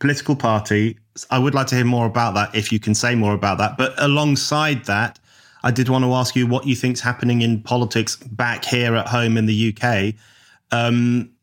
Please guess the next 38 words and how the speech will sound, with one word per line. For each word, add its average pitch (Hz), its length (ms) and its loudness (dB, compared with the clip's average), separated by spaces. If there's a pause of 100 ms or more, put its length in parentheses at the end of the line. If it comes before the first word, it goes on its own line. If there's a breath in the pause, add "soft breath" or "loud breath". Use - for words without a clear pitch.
(120)
the 117 160 0
Scottish 143 460 -2
situation, 131 800 0
the 120 60 0
fall 139 440 0
of 113 100 -4
the 117 80 -4
Sturgeon 127 540 0
regime, 123 440 0
although 113 480 0
if 117 180 -6
Humza 120 320 2
Yousaf 117 440 -2
takes 117 300 -2
over, 110 340 2
I'm 110 140 2
not 110 160 -2
sure 110 380 0 (180)
the 110 320 -2 (240)
position 113 340 0
of 104 140 0
women 110 320 2
will 110 120 0
improve 127 460 0
very 113 240 0
much. 110 260 0 (460 loud breath)
Uh, 139 100 2
but 131 160 0
we 139 100 2
had 131 120 0
a 123 60 -2
huge 143 260 -2
controversy 123 480 0
in 113 80 0
Scotland 151 560 -2
because 123 300 0
of 110 140 -2
their, 113 280 0